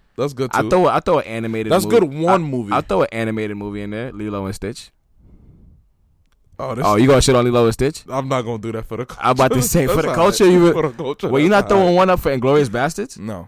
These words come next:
Speaker 1: I'm not throwing one up. I'm sorry.
Speaker 2: This nigga's so disrespectful.
Speaker 1: I'm sorry. There's, there's way better movies than that. You want me to go? Bad Boys Two is better than that.
Speaker 2: But you didn't put it in your
Speaker 1: Men
Speaker 2: top
Speaker 1: in
Speaker 2: five.
Speaker 1: Black.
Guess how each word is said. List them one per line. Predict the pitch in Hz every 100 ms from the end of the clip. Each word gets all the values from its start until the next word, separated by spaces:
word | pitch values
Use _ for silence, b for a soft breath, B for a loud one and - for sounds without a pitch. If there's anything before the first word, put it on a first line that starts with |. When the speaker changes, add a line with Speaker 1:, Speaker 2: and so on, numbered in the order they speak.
| -
Speaker 1:
I'm | -
not | 120 117
throwing | 110 107
one | 98 95
up. | 104 _ _ _
I'm | 110
sorry. | - 95 80 - _ _ _ _ _
Speaker 2:
This | 71 139 156
nigga's | 123 98 -
so | 123
disrespectful. | 113 110 104 - 90 - 69 80 - -
Speaker 1:
I'm | 127 170
sorry. | 185 208 151 113 _ -
There's, | 160 175 143
there's | 214 151
way | 120 180 190
better | 156 165 151
movies | 165 135 107
than | 104
that. | 95 98
You | 151
want | 156
me |
to | 147
go? | 165
Bad | 147 135 143 131
Boys | 135 139 131
Two | - 147
is | 135
better | 120 139 131
than | 135
that. | 135
Speaker 2:
But | 139
you | 185
didn't | 180
put | 185 208
it |
in | 185
your | 135
Speaker 1:
Men | 143
Speaker 2:
top | 110
Speaker 1:
in | 123
Speaker 2:
five. | 127
Speaker 1:
Black. | 135 135